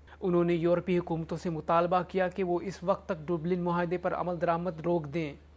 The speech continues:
जब तक हंगरी की हुकूमत पनाह गुजीनों के हवाले से यूरोपीय और बैनुल अक़वामी मेयारात नहीं अपनाती।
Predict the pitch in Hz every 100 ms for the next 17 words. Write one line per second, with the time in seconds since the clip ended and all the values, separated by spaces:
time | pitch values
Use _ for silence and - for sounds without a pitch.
0 | - - - 196 240 269 247 185 202 240
1 | 254 208 208 208 226 226 208 202 185 185
2 | 196 208 214 185 175 180 190 214 160 180
3 | 175 196 208 185 165 175 185 180 175 185
4 | 175 165 170 175 180 170 180 175 165 156
5 | 175 165